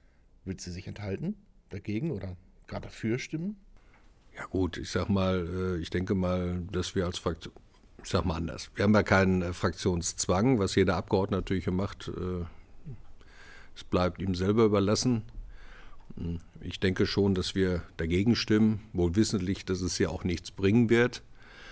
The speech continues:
Speaker 2: Ähm, interessant ist ja, was hier die Linke zum Beispiel macht, die sich ja so, wie, wie soll ich das sagen, so gerade wie so ein,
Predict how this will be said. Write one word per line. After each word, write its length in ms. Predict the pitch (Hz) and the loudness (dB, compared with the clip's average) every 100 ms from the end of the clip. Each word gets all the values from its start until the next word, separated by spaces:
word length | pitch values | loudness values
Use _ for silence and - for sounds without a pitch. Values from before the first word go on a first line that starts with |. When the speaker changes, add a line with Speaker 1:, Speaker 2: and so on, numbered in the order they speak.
| - - - - | -18 -20 -20 -10
Speaker 2:
Ähm, 580 | 90 90 95 92 95 87 - - - - - - - - | -6 -4 -2 -2 -2 -4 -10 -20 -20 -20 -20 -20 -16 -6
interessant 560 | 104 101 - 104 113 | -2 -2 4 6 6
ist 160 | 101 - | 2 4
ja, 160 | 101 | 4
was 140 | 101 - | 4 4
hier 120 | 98 | 4
die 100 | 92 | 6
Linke 320 | 85 131 139 | 6 6 4
zum 200 | - 113 | 0 0
Beispiel 340 | 117 120 - 113 | 2 0 0 4
macht, 560 | 107 - - 85 - | 4 2 -10 -10 -4
die 60 | 101 | -4
sich 240 | 107 104 | -2 0
ja 120 | 98 | 2
so, 280 | 95 104 95 90 | 6 6 6 4
wie, 160 | 95 90 | 2 2
wie 60 | |
soll 160 | 92 110 | 4 4
ich 40 | - | 4
das 160 | 95 | 4
sagen, 280 | 104 139 123 | 4 6 6
so 180 | 98 82 | 4 2
gerade 320 | 87 107 104 | 2 4 4
wie 80 | 120 | 2
so 120 | 127 | 6
ein, 160 | 123 | 6